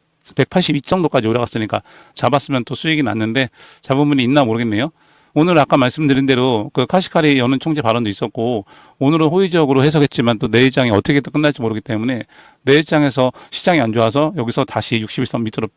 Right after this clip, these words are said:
뺀다면 저가 매수 기회라고 생각하고 잡아도 괜찮을 것 같습니다. 오히려 소량으로만, 소량으로만 잡고 빠지면 더 잡는다 마인드로 접근하면 되겠습니다.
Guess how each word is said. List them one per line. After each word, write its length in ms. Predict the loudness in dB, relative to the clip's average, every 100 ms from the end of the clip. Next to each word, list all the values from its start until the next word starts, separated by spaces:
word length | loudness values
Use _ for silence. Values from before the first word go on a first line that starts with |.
| -4
뺀다면 520 | -2 0 2 2 -2 _ -20 _ -2
저가 280 | 0 4 4
매수 240 | 4 2
기회라고 320 | 2 4 2
생각하고 500 | 2 2 2 2 -2 -6 _ -12
잡아도 320 | -2 0 0
괜찮을 300 | -4 -4 -4
것 100 | -4
같습니다. 380 | -10 -8 -8 -10 -18 -20 -20 0
오히려 180 | 4 4
소량으로만, 680 | 6 6 6 4 2 2 0 _ _ -16
소량으로만 540 | -4 2 2 2 0
잡고 280 | -2 -2 0
빠지면 340 | 0 0 -2
더 140 | 0 0
잡는다 300 | 2 4 4
마인드로 420 | 4 4 2 0 -6 -10
접근하면 400 | -6 -2 0 0
되겠습니다. 560 | 0 -2 -2 -8 -8